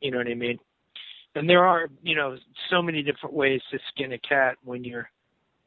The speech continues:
when you're, uh, making a record, that it's all those eccentricities and all those weird things that I wanna do that have to be acknowledged. And so many artists, you know, so many other producers are probably like,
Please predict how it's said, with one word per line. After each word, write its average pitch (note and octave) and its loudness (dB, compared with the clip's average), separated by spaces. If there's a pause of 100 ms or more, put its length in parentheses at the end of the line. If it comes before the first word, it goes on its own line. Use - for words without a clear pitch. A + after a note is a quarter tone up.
(200)
when C3 -2
you're, B2+ 2
uh, A#2+ 2
making B2+ -2
a A#2 -2
record, B2 2
that A#2+ 0 (380)
it's - -4
all E3 8
those D3+ 4
eccentricities C#3 -2
and C#3 -6
all C3 2
those B2 2
weird C#3+ 6
things C#3+ 2
that B2+ 2
I B2 2
wanna B2 0
do C3+ 6 (760)
that B2+ -4
have C#3 -2
to C#3+ -6
be B2+ -4
acknowledged. B2+ -2
And A#2+ -10 (120)
so D3+ 2
many C#3+ 0
artists, C#3 4
you D3+ 2
know, C3+ 4
so E3 0
many D#3 2
other C#3 4
producers C3+ -2
are A#2+ -2
probably B2+ 2
like, B2 -4